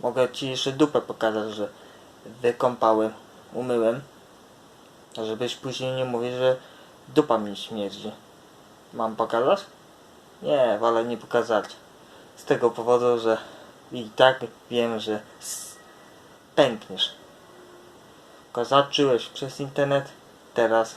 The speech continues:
pokaż jaja, które masz. Taka jest prawda. Widzowie, fani, nie ma co, e, gdybać. Przyjedzie, wyjaśnimy to na live'ie. Jak nie przyjedzie, to i tak o dwudziestej robię live'a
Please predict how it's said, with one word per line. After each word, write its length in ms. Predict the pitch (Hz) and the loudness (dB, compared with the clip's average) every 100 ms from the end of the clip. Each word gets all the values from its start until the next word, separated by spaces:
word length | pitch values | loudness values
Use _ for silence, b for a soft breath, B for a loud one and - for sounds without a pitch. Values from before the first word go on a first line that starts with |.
| - | -8
pokaż 460 | 135 - 117 117 - - 117 | -6 -2 -2 -2 -4 -16 -6
jaja, 300 | 113 107 110 110 - - - - - | -4 -2 -4 -8 -16 -20 -20 -14 -4
które 260 | 110 107 | -2 -2
masz. 280 | 107 95 - - - - - - - - - - - - - - - - - - - - - - - - - - | -4 -6 -8 -12 -20 -20 -20 -20 -20 -20 -20 -20 -20 -20 -20 -20 -20 -20 -20 -20 -20 -20 -20 -20 -20 -20 -20 -12
Taka 240 | - 123 123 | -6 0 0
jest 180 | 120 - | 0 2
prawda. 340 | 120 104 95 - B B - | 2 0 -6 -12 B B -10
Widzowie, 300 | 113 123 110 | -2 0 0
fani, 360 | 127 127 117 123 123 | -2 -4 -6 -8 -4
nie 160 | 139 | 2
ma 140 | 131 110 | 2 2
co, 180 | - 110 | 2 0
e, 60 | - B B B B - - 113 104 98 123 | -2 B B B B -20 -12 -8 -8 -8 -12
gdybać. 520 | - 151 151 143 - - - - - - | 0 4 6 4 0 -18 -20 -20 -20 -8
Przyjedzie, 580 | - 165 160 135 139 139 - - - | 0 4 4 4 2 0 -6 -20 -12
wyjaśnimy 520 | 120 123 - 123 113 | 0 0 0 -4 -6
to 180 | 104 101 | -6 -6
na 180 | 110 123 | 0 4
live'ie. 420 | 143 139 127 120 127 B B B | 4 2 0 -2 -4 B B B
Jak 220 | 160 165 156 | 4 4 4
nie 160 | 143 | -2
przyjedzie, 480 | 135 135 127 120 117 | -2 0 2 0 -4
to 160 | - 131 | -2 0
i 120 | 120 | 2
tak 260 | 120 113 | 2 2
o 120 | 127 120 | -2 -4
dwudziestej 520 | 123 113 113 - 110 | -4 -8 -6 -4 -2
robię 340 | 107 107 107 | -2 -2 -2
live'a 400 | 117 135 135 117 | 2 2 2 -2